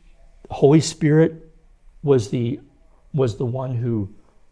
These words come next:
through them, gave us the Scriptures. So we're faithful to the Scriptures. That's what it means to be apostolic. Because the apostles wrote, um,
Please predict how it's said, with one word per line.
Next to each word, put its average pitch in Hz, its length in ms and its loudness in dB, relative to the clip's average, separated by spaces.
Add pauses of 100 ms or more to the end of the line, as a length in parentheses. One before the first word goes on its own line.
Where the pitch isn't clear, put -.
through 156 340 2
them, 143 460 0 (580)
gave 135 240 4
us - 160 -2
the 123 100 -4
Scriptures. - 680 -8
So - 140 -8
we're 104 140 -4
faithful 180 520 0
to 170 100 -8
the 165 100 -6
Scriptures. - 600 -12
That's 147 200 -4
what 165 100 -2
it 160 80 -10
means 143 220 -6
to 127 80 -12
be 117 220 -10
apostolic. 117 840 -12 (1300)
Because 123 480 2 (300)
the 131 80 -2
apostles 147 560 0
wrote, 135 580 2 (480)
um, 117 480 -2